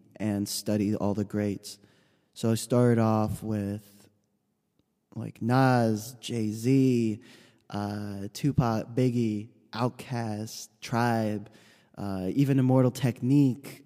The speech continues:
um, Vinnie Pat, uh, like, literally all these, all these different names, you know, like, um, to tell you about myself during that time, I was for sure, like, that snobby and obnoxious, like,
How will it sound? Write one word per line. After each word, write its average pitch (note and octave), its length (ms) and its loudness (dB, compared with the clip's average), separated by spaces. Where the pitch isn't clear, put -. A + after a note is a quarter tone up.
um, G#2+ 520 0
Vinnie C3+ 200 6
Pat, C3+ 460 2
uh, C3+ 240 2
like, C3 400 0
literally C#3 680 0
all C3 320 2
these, A#2+ 440 0
all A#2+ 120 -2
these C3 240 0
different B2+ 380 0
names, G#2+ 420 2
you A#2+ 100 4
know, A2 200 4
like, G#2 340 -6
um, G2 560 -4
to - 80 -18
tell B2+ 220 2
you B2 100 2
about A#2 220 2
myself A2+ 340 0
during A2 220 0
that G#2 160 -2
time, G#2+ 420 -2
I G#2 80 0
was G#2 340 -2
for A2 180 2
sure, A2 600 0
like, G#2+ 360 -8
that A2 320 -10
snobby G#2 720 -2
and G#2 120 -4
obnoxious, G#2 840 -6
like, - 260 -18